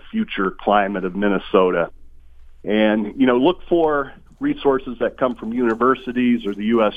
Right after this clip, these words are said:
Forest Service. Um, you know, a lot of information from garden centers is good, but not all of it is. And so,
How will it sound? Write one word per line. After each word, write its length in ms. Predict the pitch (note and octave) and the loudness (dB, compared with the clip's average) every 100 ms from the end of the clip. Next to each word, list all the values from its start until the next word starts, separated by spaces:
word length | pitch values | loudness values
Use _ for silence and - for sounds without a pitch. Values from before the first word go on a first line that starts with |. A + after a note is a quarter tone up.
| - | -4
Forest 400 | B2 B2+ A#2 - | 0 0 0 -2
Service. 420 | B2+ A#2 A#2 A2 - - - _ _ - - - - - - - | -2 0 -2 -4 -8 -20 -20 _ _ -20 -20 -20 -20 -20 -20 -6
Um, 680 | G#2+ A2 A2 G#2+ G#2 G2+ - - - - - - - | 0 4 6 4 2 -4 -12 -20 -20 -20 -20 -20 -6
you 100 | - | 4
know, 60 | C#3+ | 4
a 80 | C#3+ | 6
lot 160 | D#3 | 2
of 60 | D3+ | -2
information 580 | C#3+ C#3+ C#3 C3+ - B2 | -4 0 2 2 -2 -4
from 220 | B2 A2 | -4 0
garden 360 | A#2 B2 B2+ A2 | 0 0 -4 -6
centers 380 | B2 B2+ B2 A2+ | -4 -2 -2 -4
is 120 | A2 | -10
good, 280 | - A2+ C3 | -4 -2 0
but 160 | B2 B2 | -2 -2
not 200 | C#3+ C3+ | 0 2
all 240 | A2 G#2 | 2 0
of 100 | G2+ | -4
it 100 | F#2+ | -6
is. 240 | F2+ G2+ A2 - - - - - - - - - - - | -6 -6 -6 -12 -20 -20 -20 -20 -20 -20 -20 -20 -20 -20
And 300 | - A2 A2 - - | -6 -2 -2 -6 2
so, 500 | A#2+ A#2+ A#2 G#2+ | 4 4 2 0